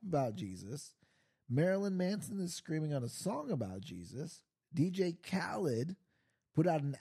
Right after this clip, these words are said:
album with a song about Jesus. Eminem rapped on the song about Jesus. Hulk Hogan preached about Jesus to Joe Rogan,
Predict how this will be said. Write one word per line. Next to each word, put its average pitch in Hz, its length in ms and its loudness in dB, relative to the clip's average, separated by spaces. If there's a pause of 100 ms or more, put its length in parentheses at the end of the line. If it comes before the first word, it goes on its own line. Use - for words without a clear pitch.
album 180 400 4
with 127 160 0
a 113 60 -2
song 98 300 -4
about 90 260 -8
Jesus. 90 520 -12 (260)
Eminem 170 380 4
rapped 117 540 -2
on 165 120 0
the 135 80 2
song 107 320 2
about 87 280 -10
Jesus. 82 540 -16 (500)
Hulk 196 240 4
Hogan 196 280 0
preached 165 260 2
about 143 200 2
Jesus 127 220 0
to 120 80 -4
Joe 123 220 2
Rogan, 123 460 2